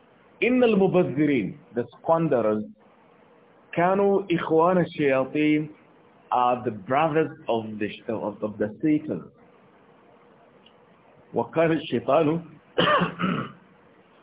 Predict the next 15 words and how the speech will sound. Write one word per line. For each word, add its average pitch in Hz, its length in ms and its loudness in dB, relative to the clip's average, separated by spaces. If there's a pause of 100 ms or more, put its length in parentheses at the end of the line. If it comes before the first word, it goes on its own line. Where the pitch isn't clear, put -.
(1080)
وَكَانَ 170 420 2
الشَّيْطَانُ 139 420 -2 (100)
لِرَبِّهِ 117 400 -2
what? 160 260 0 (1120)
Kafura. 107 500 -2 (120)
And 127 200 -4 (140)
Satan 160 640 -2 (560)
is 135 140 0 (240)
ever 156 320 2
rebellious 143 800 4 (160)
against 98 400 -4
Islam. 82 360 -12 (1300)
Satan 170 500 2
is 139 120 0 (220)
always 190 500 6